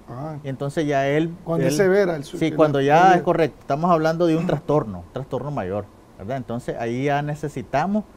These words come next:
Speaker 2: que haya como que ayuda de, de otro especialista para complementar el proceso.
Speaker 1: Precisamente, ¿qué in-, qué, qué precisa este trastorno, licenciado?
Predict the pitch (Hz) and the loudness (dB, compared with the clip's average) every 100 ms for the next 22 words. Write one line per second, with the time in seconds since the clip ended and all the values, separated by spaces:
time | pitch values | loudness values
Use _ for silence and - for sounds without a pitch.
0 | - - - - 123 117 139 160 165 156 | -20 -20 -20 -6 -2 0 0 2 2 2
1 | 143 127 117 - 123 107 101 117 113 151 | -4 -4 -4 -6 -6 -6 -6 -4 0 2
2 | 214 247 262 180 127 113 113 110 123 151 | 2 0 -4 -6 -6 -6 -6 -6 -6 -4
3 | - 175 185 151 - 214 - 143 113 123 | -6 -4 -2 -2 -2 -6 -2 -2 -2 -4
4 | 113 123 110 95 117 123 - 120 98 90 | -4 -6 -6 -6 -6 -8 -10 -10 -10 -12
5 | 95 - - 214 - 208 247 240 131 - | -14 -12 -4 -2 -2 -2 0 0 -2 0
6 | 240 - - 220 233 226 - - 208 214 | -2 -2 -2 0 0 -2 -8 2 4 4
7 | 214 214 214 190 220 214 196 202 185 170 | 0 -2 -2 -4 -6 -6 -6 -6 -6 -8
8 | - 196 175 151 143 139 135 139 147 147 | -6 -6 -6 -8 -10 -10 -10 -10 -10 -10
9 | 160 147 139 | -8 -8 -10